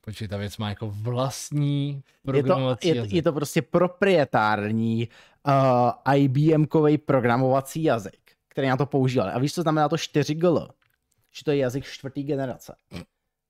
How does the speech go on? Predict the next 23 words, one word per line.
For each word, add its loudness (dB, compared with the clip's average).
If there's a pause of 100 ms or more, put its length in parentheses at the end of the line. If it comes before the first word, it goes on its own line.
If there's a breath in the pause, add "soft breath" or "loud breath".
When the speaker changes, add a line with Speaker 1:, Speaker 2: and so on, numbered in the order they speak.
Speaker 2:
Ví-, -10
víš, -6
co -6
je -10 (140)
št-, -20
jazyk -10
čtvrtý -12
generace? -10
Speaker 1:
Mm-mm. -10 (200)
Speaker 2:
Ví-, 0 (320)
ehm, 0
hele, 0 (840)
je 2
to, 4
Speaker 1:
Počkej, -4
Speaker 2:
je 2
Speaker 1:
první 2
Speaker 2:
to 4
Speaker 1:
generace 0
bude 0
assembly, -4
že -6
jo? -6